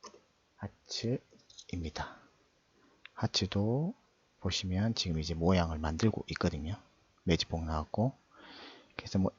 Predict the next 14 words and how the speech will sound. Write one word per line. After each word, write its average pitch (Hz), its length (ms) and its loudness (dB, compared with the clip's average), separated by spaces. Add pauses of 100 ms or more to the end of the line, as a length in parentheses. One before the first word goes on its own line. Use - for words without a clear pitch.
(100)
다른 110 300 4
여러 110 240 6
종목이 117 460 4
있지만 87 600 0
저는 87 320 2
이렇게 92 460 2
이 95 240 4
네 90 120 4
종목을 104 720 4 (560)
지금부터 92 600 0
모아가는 87 800 4 (880)
계절 98 320 4
테마 98 540 4 (2000)
파트 - 680 -4